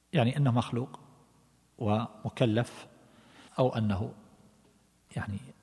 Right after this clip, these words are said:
مجانس لكم من جنسكم في خلقه من الإنس مثلًا، أو أنه من باب التغليب،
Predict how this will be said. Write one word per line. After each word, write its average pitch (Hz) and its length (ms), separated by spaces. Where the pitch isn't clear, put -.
مجانس 120 560
لكم 101 380
من 104 160
جنسكم 104 680
في 104 120
خلقه 101 500
من 98 120
الإنس 104 440
مثلًا، 95 360
أو 165 180
أنه 120 240
من 110 120
باب 107 400
التغليب، 120 760